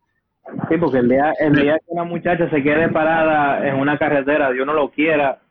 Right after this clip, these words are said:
y se le pinche una goma, y nada más tenga la tuerca de, de cambiar la goma y la goma de repuesto,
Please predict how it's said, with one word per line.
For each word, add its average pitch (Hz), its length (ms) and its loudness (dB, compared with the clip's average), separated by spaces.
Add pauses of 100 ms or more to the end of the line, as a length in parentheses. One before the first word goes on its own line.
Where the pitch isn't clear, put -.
(520)
y 139 200 4
se 135 100 0
le 123 140 0
pinche 139 260 0
una 156 120 0
goma, 151 540 0 (300)
y 151 80 -2
nada 131 300 0
más 135 160 -2
tenga 160 220 -2
la 143 160 0
tuerca 160 380 -4
de, 143 240 -4
de 156 160 -6
cambiar 139 680 -2 (560)
la 139 140 -2
goma 165 320 0
y 151 40 -2
la 147 80 -2
goma 147 260 -4
de 143 60 -2
repuesto, 139 720 -4